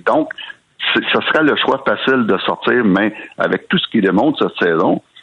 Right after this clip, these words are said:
hmm, c'est pas facile de sortir de là. Donc, les autres aussi, Jack High, pas évident de sortir ce gars-là. C'est le gars qui a le plus de buts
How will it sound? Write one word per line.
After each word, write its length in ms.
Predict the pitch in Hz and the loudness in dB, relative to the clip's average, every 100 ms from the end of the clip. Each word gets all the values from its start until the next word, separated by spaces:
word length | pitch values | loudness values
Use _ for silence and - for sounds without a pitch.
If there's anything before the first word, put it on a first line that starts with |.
| _ - | _ -2
hmm, 440 | - 185 160 92 - | 0 2 4 2 0
c'est 80 | |
pas 240 | - 156 135 | -2 0 -2
facile 260 | - 190 | 0 2
de 80 | 175 | 2
sortir 300 | - 107 120 | 0 0 0
de 60 | 110 | 0
là. 240 | 87 117 | 2 0
Donc, 340 | 98 120 - 131 | 0 0 0 2
les 120 | 120 | 2
autres 340 | 120 185 - | 2 0 0
aussi, 340 | 262 - 226 180 - - | -2 0 0 0 -4 -6
Jack 280 | - 143 - | 0 0 2
High, 320 | 165 190 123 - - | 0 2 0 -2 -2
pas 100 | 170 | 0
évident 300 | 131 139 196 | 2 0 0
de 40 | |
sortir 400 | 151 - 147 139 | -2 0 0 2
ce 80 | 123 | 2
gars-là. 380 | 110 113 156 143 | 2 2 2 2
C'est 60 | 120 | -2
le 60 | 107 | 0
gars 140 | 165 | 0
qui 100 | - | 0
a 40 | |
le 60 | 113 | -2
plus 240 | - 170 131 | 0 0 0
de 100 | 127 | 0
buts 300 | 135 175 | 2 0